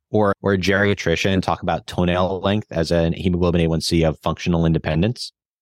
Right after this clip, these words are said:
But understanding the limitations of an A one C is just insanely important.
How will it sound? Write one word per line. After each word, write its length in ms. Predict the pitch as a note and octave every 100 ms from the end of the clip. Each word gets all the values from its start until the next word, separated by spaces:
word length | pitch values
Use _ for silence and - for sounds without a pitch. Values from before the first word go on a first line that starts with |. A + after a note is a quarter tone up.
| _
But 220 | A2+ G#2+ _ -
understanding 800 | A#2 C#3+ D#3+ - - G2+ G2+ G2+
the 260 | F#2 F2 E2
limitations 760 | E2+ F2+ - E2 - G2+ G#2 -
of 300 | G#2 G2+ G2+
an 80 |
A 80 | G2+
one 160 | G#2 G#2
C 340 | - A2 A2+ -
is 200 | F2+ -
just 360 | - F#2 - -
insanely 720 | F#2+ E2+ - E2+ F2 F2+ F2+
important. 600 | F2 G2+ G#2+ D2 -